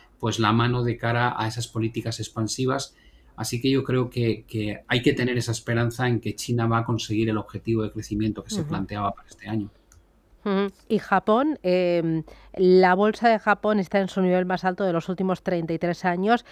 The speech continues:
Speaker 2: y hay mucho apetito por parte del capital extranjero. Leía que en las últimas cinco semanas habían entrado más de treinta y tres mil millones de dólares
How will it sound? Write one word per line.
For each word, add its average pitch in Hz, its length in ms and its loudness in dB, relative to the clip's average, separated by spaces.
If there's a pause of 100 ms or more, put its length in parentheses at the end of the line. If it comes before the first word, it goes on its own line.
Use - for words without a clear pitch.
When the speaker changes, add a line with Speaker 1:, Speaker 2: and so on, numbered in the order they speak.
(220)
Speaker 2:
y 196 180 4
hay 214 260 4
mucho 214 400 4
apetito 202 460 0
por - 140 0
parte 196 240 0
del 196 160 0
capital 180 360 -2
extranjero. 185 720 -2 (260)
Leía 196 340 2
que 233 100 -2
en 208 40 0
las 202 140 -4
últimas 214 340 -2
cinco 202 280 0
semanas 208 500 0 (220)
habían 185 220 2
entrado 196 280 0
más 196 180 0
de 208 120 4
treinta 190 500 0
y 180 60 -2
tres 170 240 -4
mil 208 180 0
millones 196 520 0
de 180 100 0
dólares 196 500 0